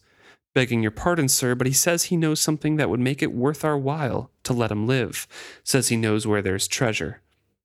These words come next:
Kenneth shook his head in wordless disgust. "If he knew where there was treasure,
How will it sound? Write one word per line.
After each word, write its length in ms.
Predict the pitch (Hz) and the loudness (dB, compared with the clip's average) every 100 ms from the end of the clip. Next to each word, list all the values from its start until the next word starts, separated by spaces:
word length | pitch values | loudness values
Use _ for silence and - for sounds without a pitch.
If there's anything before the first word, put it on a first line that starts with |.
| _ - | _ -12
Kenneth 240 | - 95 | -6 -4
shook 220 | - - - | -2 -4 -4
his 160 | 90 | -6
head 180 | - 104 | -2 -2
in 180 | 98 101 | -2 -2
wordless 460 | 107 104 101 101 | -2 -2 -2 -2
disgust. 600 | - 113 - 85 90 - - - - - _ _ _ _ _ | -2 -2 -2 -2 -4 -8 -10 -20 -20 -20 _ _ _ _ _
"If 120 | 143 | -2
he 80 | 165 | 2
knew 240 | 160 175 208 | 2 2 0
where 160 | 202 | 2
there 120 | 202 196 | 2 2
was 200 | 190 - | 0 0
treasure, 580 | - 208 165 110 120 | 0 0 2 2 0